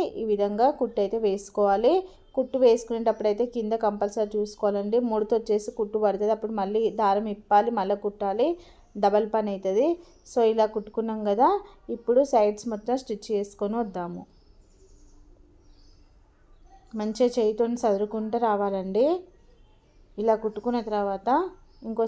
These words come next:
సైడ్ కూడా కుట్టేసుకుందాం. మంచిగా చేయితోటి ఇట్లా నీట్గా సదురుకుంటూ కుట్టుకోవాలి. నాకు ఇది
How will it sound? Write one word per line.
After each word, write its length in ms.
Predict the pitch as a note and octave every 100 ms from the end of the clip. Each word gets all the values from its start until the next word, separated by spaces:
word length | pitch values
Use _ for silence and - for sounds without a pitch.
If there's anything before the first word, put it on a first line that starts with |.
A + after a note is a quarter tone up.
| A3+
సైడ్ 200 | G#3+ G3+
కూడా 140 | G#3 B3
కుట్టేసుకుందాం. 680 | B3+ G3+ F#3+ - F#3 F3 F3 - - - _ _ _ _ _ - - _ - - _ _ - - _ _ A4+ F#5+ - - - - _ _ - G#3 G#3
మంచిగా 320 | A3 A3 B3 B3
చేయితోటి 400 | G#3 G#3+ A3+ B3+
ఇట్లా 140 | A#3+ G#3+
నీట్గా 320 | G#3 G#3 A#3 A#3+
సదురుకుంటూ 480 | A3+ F#3+ G3+ G#3 G#3+ A3
కుట్టుకోవాలి. 600 | G#3 G#3 F#3+ F3+ F3 E3+ - - _ _ - - _ _ - - - - - - _ _ - - _ - - _ C4 A3
నాకు 140 | A3+
ఇది 100 | A#3+